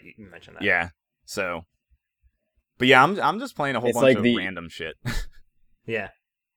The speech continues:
Speaker 2: Like that.
Speaker 3: It's like every other first-person shooter on N sixty-four.
Speaker 2: I can't believe, I mean, like, GoldenEye, stepping back to GoldenEye and Perfect Dark, they're, like, unplayable with the <laughs> N sixty-four
Speaker 1: Hey,
Speaker 2: controller.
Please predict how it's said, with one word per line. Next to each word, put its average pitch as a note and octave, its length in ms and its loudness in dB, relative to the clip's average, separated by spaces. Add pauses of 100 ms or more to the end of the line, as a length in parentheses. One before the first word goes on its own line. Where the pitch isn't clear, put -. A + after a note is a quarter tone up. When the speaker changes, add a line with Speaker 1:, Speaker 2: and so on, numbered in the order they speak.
(440)
Speaker 2:
Like A2+ 260 -2
that. F2+ 220 -2
Speaker 3:
It's - 100 -14
like G#2+ 240 -2
every G2 260 -4
other F2+ 260 -4
first-person G2 560 -4
shooter G2 340 -6
on F#2+ 100 -8
N F#2+ 100 -12
sixty-four. G2 600 -8 (800)
Speaker 2:
I D3+ 180 4
can't E3+ 400 -6
believe, A2+ 600 -4 (300)
I D3+ 120 0
mean, C#3+ 200 -2
like, B2+ 200 -2
GoldenEye, A#2+ 560 -2
stepping C3+ 340 -8
back A#2 300 -2
to - 80 -16
GoldenEye G2+ 480 -4
and F#2 100 -10
Perfect F#2+ 340 -8
Dark, F#2 300 -4
they're, G#2+ 160 -4
like, A#2 280 -2
unplayable F2+ 840 -6
with F#2 160 -10
the G#2 100 -8
<laughs> - 20 -6
N B2+ 140 -4
sixty-four C#3 540 -2
Speaker 1:
Hey, F#2+ 60 -6
Speaker 2:
controller. G2 500 -8